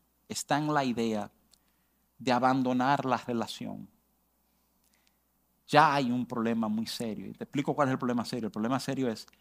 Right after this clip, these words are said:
el que está jugando con la idea de abandonar. No pone cien por ciento de sus fuerzas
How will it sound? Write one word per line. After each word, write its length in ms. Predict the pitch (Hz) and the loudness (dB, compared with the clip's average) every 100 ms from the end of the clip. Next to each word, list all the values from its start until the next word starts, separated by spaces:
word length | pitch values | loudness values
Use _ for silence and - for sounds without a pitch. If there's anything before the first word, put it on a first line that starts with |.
| _ _ _ | _ _ _
el 100 | 131 | -8
que 80 | 131 | -6
está 200 | 120 170 | 2 4
jugando 540 | 175 185 156 156 160 - | 4 4 4 2 -2 -4
con 200 | 127 117 | -2 -2
la 80 | |
idea 320 | 117 120 135 131 | -2 -2 -2 0
de 100 | 123 | -2
abandonar. 800 | 113 113 110 104 95 92 - _ _ _ _ _ _ _ _ _ _ _ _ _ | -2 -2 -2 -2 -2 -4 -8 _ _ _ _ _ _ _ _ _ _ _ _ _
No 540 | 131 135 170 208 196 - | 0 2 4 4 2 -2
pone 520 | 170 156 104 95 98 - | 2 2 0 -4 -8 -10
cien 600 | - - - 151 185 190 | -2 0 2 2 2 2
por 320 | 180 151 123 - | 0 -2 -4 -4
ciento 680 | - 139 135 139 131 131 113 | -6 -4 -2 -4 -4 -4 -4
de 100 | 104 | -4
sus 240 | - - | -8 -12
fuerzas 840 | - 117 107 - - - - - | -6 -4 -4 -6 -12 -12 -14 -16